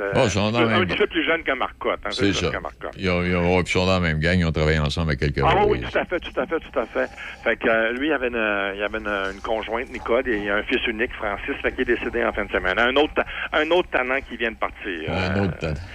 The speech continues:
Speaker 1: mais ça faisait un petit bout de temps qu'il était comme à la retraite, si on peut dire. On a-, on n'avait plus
Speaker 2: Hein?
Speaker 1: trop, trop de ses nouvelles. Il
Speaker 2: C'est
Speaker 1: était,
Speaker 2: vrai.
Speaker 1: il était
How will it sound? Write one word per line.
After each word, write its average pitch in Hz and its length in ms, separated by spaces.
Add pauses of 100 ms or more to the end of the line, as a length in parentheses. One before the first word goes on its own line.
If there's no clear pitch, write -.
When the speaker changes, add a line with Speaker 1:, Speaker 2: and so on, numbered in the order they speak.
(260)
Speaker 1:
mais 139 140
ça 202 140
faisait 180 100
un 226 60
petit - 160
bout - 140
de - 40
temps 156 260
qu'il 101 200
était 95 420
comme 92 400
à 85 140
la 104 140
retraite, 104 560
si - 60
on 107 80
peut 101 160
dire. 113 240
On 117 160
a-, 92 280
on 113 120
n'avait 123 180
plus 92 140
Speaker 2:
Hein? - 20
Speaker 1:
trop, 123 200
trop 135 120
de - 60
ses 127 100
nouvelles. 107 360
Il 131 40
Speaker 2:
C'est 120 120
Speaker 1:
était, - 100
Speaker 2:
vrai. 64 160
Speaker 1:
il 62 60
était 104 200